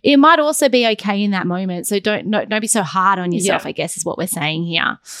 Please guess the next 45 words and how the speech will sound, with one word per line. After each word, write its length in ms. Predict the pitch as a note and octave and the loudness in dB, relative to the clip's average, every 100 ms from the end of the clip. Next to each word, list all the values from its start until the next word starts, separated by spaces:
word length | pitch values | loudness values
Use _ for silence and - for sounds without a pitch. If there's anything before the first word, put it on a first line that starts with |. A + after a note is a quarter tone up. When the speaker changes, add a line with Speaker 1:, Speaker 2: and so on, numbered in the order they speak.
| - - | -12 -4
Speaker 2:
Definitely 440 | G#3+ G3+ G3+ F#3 | -4 -2 -4 -2
don't 240 | G3+ G#3 | -2 -2
be 80 | F#3+ | -4
hard 220 | E3+ F#3+ | -2 -2
on 80 | F#3 | -2
yourself. 300 | F#3 F#3 F#3 | -4 -4 -4
And 80 | F#3+ | -2
I 100 | G3 | -2
still 260 | F#3+ - G3 | -4 -4 -2
have 220 | F#3+ F#3 | -2 -2
moments 560 | F#3+ F3 E3+ E3+ - F#3 | -2 -2 -2 -4 -4 -2
like 260 | F3+ F3 | -2 -2
when, 360 | G#3+ G3 F#3+ - - | -4 -4 -6 -10 -6
you 140 | A3+ | -4
know, 100 | G3+ F#3+ | -2 -2
if 180 | G3 | 0
I 100 | G3 | 0
meet 240 | F#3 F#3 - | -2 -4 -4
someone 320 | G#3 G3 F#3+ | -4 -2 -4
and 120 | G3 | -2
their 320 | F#3 F3 F3+ - - - | -2 -2 -4 -10 -20 -6
loved 220 | G3 F3+ | -4 -2
one 120 | G3 | -2
has 120 | G3 F#3+ | -4 -4
died, 220 | G#3 G#3 | -6 -4
sometimes 480 | A3+ A3 G#3+ A3+ G#3+ | -2 -2 0 0 2
I 240 | G#3+ D#4+ | 2 2
even 220 | F4+ F#4 | 0 0
don't 240 | C4+ C4+ B3+ | 0 0 0
know 120 | C4 | 0
what 240 | B3 A#3 - | 0 -2 -2
to 80 | |
say. 440 | G#3 B3 G3+ F#3 G3 | -2 0 2 2 0
And, 140 | A3 | 0
like, 180 | A3 A3 | 0 0
I 120 | A3+ | 0
talk 320 | C4 C4+ E4+ F#4 | -2 -2 0 0
about 320 | D4+ B3 G#3 | 0 -2 -2
death 240 | G#3+ B3 | -2 0
and 160 | G#3+ A3 | -2 -2
grief 320 | G#3+ A3+ B3+ B3+ | 0 0 -2 -2
all 300 | A3+ C4 C4+ | -2 0 -2
day, 300 | A#3+ A3 G#3+ | 0 0 0
every 320 | G#3+ A3 B3 | -2 -2 0
day. 420 | A3+ F#3+ F#3 A3 | 0 0 0 -2